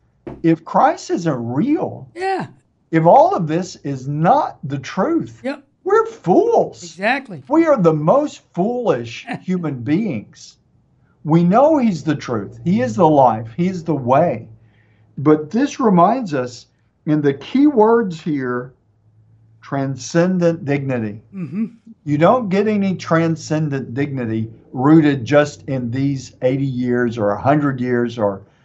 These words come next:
Speaker 1: a hundred and ten years.
Speaker 2: Yeah.
Speaker 1: There's no transcendent dignity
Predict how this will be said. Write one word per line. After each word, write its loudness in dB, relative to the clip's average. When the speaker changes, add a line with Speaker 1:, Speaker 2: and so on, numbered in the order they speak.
Speaker 1:
a 2
hundred 4
and 0
ten 2
years. 0
Speaker 2:
Yeah. -8
Speaker 1:
There's 2
no 2
transcendent -4
dignity -2